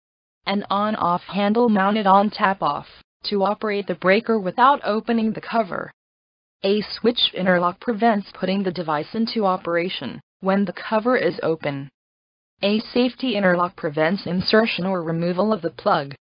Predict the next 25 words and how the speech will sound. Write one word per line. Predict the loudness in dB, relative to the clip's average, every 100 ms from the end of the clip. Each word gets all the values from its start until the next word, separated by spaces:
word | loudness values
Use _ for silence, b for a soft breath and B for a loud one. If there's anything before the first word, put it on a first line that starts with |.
| _
while | 0 2 2
in | 0
the | -2 0
on | 0 0
position. | -4 -4 -4 -4 -4 -8 -10 _ _ _ _ _ _ -10
To | -6
ensure | -2 0 0 0 -2
that | -2 -4
the | -12
tap-off | -6 -4 -2 0 0 -2
plugs | -2 -2 -2
are | -4 -4 -6
seated | -6 -4 0
onto | 0 0 -4
the | -6
bus | -2 0 0
duct, | -2 -8 -8 -20 _
the | -8
box | -4 -2 0 -2 -4
is | -6 -4
equipped | -2 -2 -2 -2
with | -4 -4
a |
clamping | -4 0 0 0 -2 -4
mechanism. | -4 -2 -2 -2 -6 -10